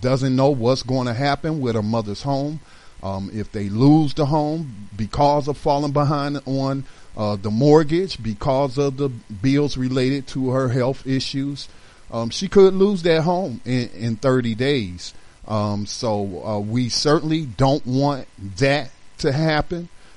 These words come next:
because Sister Mijo has given so much of herself for so long. I feel like,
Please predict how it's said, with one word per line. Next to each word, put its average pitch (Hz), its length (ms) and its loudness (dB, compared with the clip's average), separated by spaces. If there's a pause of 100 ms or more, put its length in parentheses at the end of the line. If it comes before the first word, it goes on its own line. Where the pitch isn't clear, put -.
(240)
because 165 480 4
Sister 190 320 -2
Mijo 170 440 0
has 151 220 2
given 143 240 0
so 147 220 -2
much 143 280 0
of 127 120 -4
herself 139 640 -2
for 113 120 -4
so 135 300 0
long. 113 800 0
I 113 140 -2
feel 117 340 -4
like, 107 280 -2